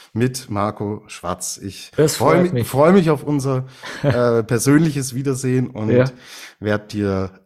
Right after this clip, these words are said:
Speaker 1: dann auch ein sehr gutes Schnitzel servieren.
Speaker 2: Cool, das freut mich umso mehr. Ähm, ja,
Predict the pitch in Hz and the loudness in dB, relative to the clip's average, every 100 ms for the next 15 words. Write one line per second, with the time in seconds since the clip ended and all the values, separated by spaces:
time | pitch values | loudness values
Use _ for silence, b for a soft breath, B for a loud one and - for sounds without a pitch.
0 | - 117 147 131 123 117 - 131 147 135 | -2 2 4 4 2 0 0 0 0 -2
1 | 120 - 117 113 110 101 98 104 98 90 | -4 -4 -4 -4 -4 -2 -4 -8 -10 -10
2 | 78 - _ b b - - 226 165 151 | -10 -20 _ b b -2 4 6 6 4
3 | 147 160 151 160 131 165 143 170 127 117 | 4 2 2 2 0 0 0 0 0 0
4 | 165 B B B B - 139 151 156 160 | -2 B B B B 0 2 4 4 2
5 | 147 - _ - 131 180 98 | -2 -8 _ -4 0 0 0